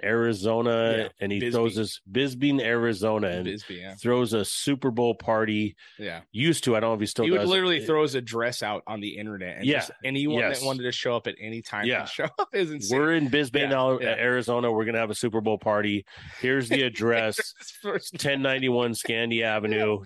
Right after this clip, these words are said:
Speaker 1: Just show
Speaker 2: It's
Speaker 1: up. We're
Speaker 2: insane,
Speaker 1: partying,"
Speaker 2: dude.
Speaker 1: you
Speaker 2: Yeah.
Speaker 1: know?
Speaker 2: But what, what I, here's the thing. It, it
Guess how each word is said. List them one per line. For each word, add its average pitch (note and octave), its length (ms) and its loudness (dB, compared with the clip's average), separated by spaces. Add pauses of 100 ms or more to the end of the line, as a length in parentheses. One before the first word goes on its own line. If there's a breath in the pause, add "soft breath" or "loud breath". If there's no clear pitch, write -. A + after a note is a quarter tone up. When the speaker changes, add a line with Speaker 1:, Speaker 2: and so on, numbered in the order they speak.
Speaker 1:
Just C3 240 0
show C3 460 2
Speaker 2:
It's - 160 -6
Speaker 1:
up. - 20 2
We're A2+ 120 2
Speaker 2:
insane, F4 120 -2
Speaker 1:
partying," A#2 380 2
Speaker 2:
dude. E2 40 -14 (200 loud breath)
Speaker 1:
you A2 120 -2
Speaker 2:
Yeah. G#2 60 2
Speaker 1:
know? A2 280 0 (280 loud breath)
Speaker 2:
But D#3+ 220 2 (260)
what, E3+ 320 0
what D3+ 300 2
I, D3+ 260 0
here's E3 460 0
the E3+ 80 -6
thing. D#3+ 160 0
It, C3+ 200 -4
it C#3+ 200 -2